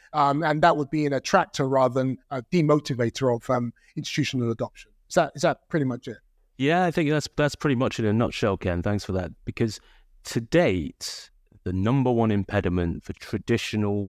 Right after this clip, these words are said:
Speaker 2: financial institutions to engage with the digital asset class is regulation, or rather the lack of it. The lack of regulatory clarity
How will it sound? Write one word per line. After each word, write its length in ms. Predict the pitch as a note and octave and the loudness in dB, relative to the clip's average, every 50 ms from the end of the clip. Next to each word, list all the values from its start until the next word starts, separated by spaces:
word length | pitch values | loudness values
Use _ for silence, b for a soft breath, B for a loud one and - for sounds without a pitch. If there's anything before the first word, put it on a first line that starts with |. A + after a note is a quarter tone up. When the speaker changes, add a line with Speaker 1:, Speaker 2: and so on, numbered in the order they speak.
| _ _ | _ _
Speaker 2:
financial 320 | _ E2+ E2+ E2+ D#2+ - E2+ | _ -4 -2 -2 -2 -4 -6
institutions 600 | - - - - F#2+ F2 E2+ - F2 E2+ E2 - | -6 -6 -6 -4 -4 -4 -2 -2 -4 -4 -4 -4
to 100 | - F2 | -2 -2
engage 720 | E2+ E2 - F#2+ F#2 G2 G#2 G2+ F#2+ F2+ E2+ - - - b b b b b b b b | -2 0 0 0 0 2 2 0 0 -2 -4 -8 -12 -18 b b b b b b b b
with 160 | - G#2+ G#2 | -2 0 0
the 80 | - E2+ | 0 0
digital 340 | - F2+ - - - - F2 | 0 0 -2 -2 -4 -2 -4
asset 280 | D#2+ - - F2 D#2+ | -2 -2 -4 -4 -4
class 440 | - - E2+ E2+ F2 E2+ - - - _ _ _ _ | -4 -6 -4 -4 -4 -6 -6 -10 -16 _ _ _ _
is 240 | A#2+ A2 F#2+ F#2 | 2 2 2 2
regulation, 680 | F#2+ G2 F#2 - F#2 F2 F2 E2+ E2 - - - E2+ D2 - _ | 0 0 2 2 2 2 2 2 0 -2 -6 -10 -12 -14 -12 _
or 200 | G2 F#2+ F2+ E2 - _ _ _ _ _ _ - | -6 -4 -4 -6 -8 _ _ _ _ _ _ -6
rather 280 | G#2+ G2+ F#2+ F2 F#2 | -4 -4 -2 -2 -2
the 120 | E2 F#2 F2+ | -2 0 0
lack 300 | F2+ F#2 G#2+ G2 - - | 2 2 0 0 0 -4
of 100 | F2+ E2+ | -4 -4
it. 120 | F2 - - - | -4 -10 -10 -8
The 60 | F2+ | -6
lack 320 | F2+ F2+ C3 C#3 - - | -2 0 0 0 0 -4
of 120 | A2+ G2+ F#2+ | -6 -2 -2
regulatory 920 | G2+ F#2+ - F#2 F2+ F2 E2+ E2+ - _ _ - - - - - E2+ E2+ - | -2 0 0 0 0 0 -2 -2 -6 _ _ -20 -20 -18 -8 -4 -4 -4 -4
clarity 640 | - - F#2+ F#2 G#2 G2+ G#2 - - - A#2 C3 - | -4 -2 0 0 2 0 -2 -2 -2 -2 -2 -2 -4